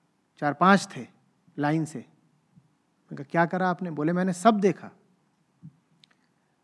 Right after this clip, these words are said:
कहा, "सब देखा, उसके बाद उठाकर अष्टावक्र गीता पढ़ी?" बोले, "नहीं, उसकी ज़रूरत क्या है, उसकी ज़रूरत क्या है?"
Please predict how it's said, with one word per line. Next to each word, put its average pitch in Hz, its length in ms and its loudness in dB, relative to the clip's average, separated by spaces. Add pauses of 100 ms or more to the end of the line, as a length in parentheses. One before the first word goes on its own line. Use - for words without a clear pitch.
(680)
कहा, - 80 -20
"सब 123 300 -14
देखा, 131 360 -8
उसके 127 280 -10
बाद 135 180 -6
उठाकर 123 440 -8
अष्टावक्र 123 500 -6
गीता 127 300 -10
पढ़ी?" 151 520 2 (600)
बोले, 277 160 2
"नहीं, 277 120 4
उसकी 277 200 -2
ज़रूरत 269 400 0
क्या 185 180 -8
है, 131 160 -18 (2750)
उसकी 208 200 -6
ज़रूरत 160 400 -6
क्या - 160 -20
है?" - 120 -20